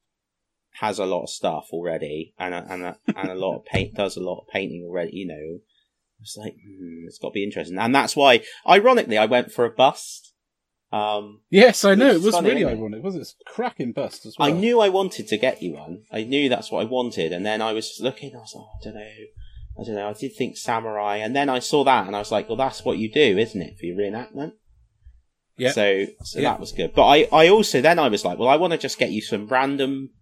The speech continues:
Speaker 1: stuff." So I, I didn't know if you had any of those Vallejo metal colours.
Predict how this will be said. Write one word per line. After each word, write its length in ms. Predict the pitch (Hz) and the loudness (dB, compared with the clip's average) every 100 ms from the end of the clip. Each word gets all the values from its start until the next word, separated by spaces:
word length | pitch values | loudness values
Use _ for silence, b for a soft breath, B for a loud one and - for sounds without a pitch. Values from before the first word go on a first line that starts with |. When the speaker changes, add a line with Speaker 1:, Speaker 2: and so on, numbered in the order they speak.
| _ | _
Speaker 1:
stuff." 760 | - - - 143 87 - - _ _ _ _ _ | -14 -14 -8 -4 -4 -6 -16 _ _ _ _ _
So 480 | - 123 113 110 202 - - | -6 0 2 0 -4 -6 -4
I, 180 | 127 - _ - | -4 -4 _ 0
I 120 | 151 | 0
didn't 280 | 170 226 190 | 0 -6 -2
know 100 | 175 | -2
if 160 | 139 | -2
you 120 | 156 147 - - | -6 -10 -12 -4
had 180 | 208 147 | -2 -2
any 180 | 101 | -2
of 80 | 82 | -4
those 240 | 80 78 - | -6 -8 -8
Vallejo 440 | 85 82 80 78 | -6 -6 -6 -8
metal 580 | 80 82 - 87 80 - _ _ _ _ | -6 -8 -8 -10 -10 -14 _ _ _ _
colours. 540 | - 73 69 113 - | -10 -8 -8 -10 -12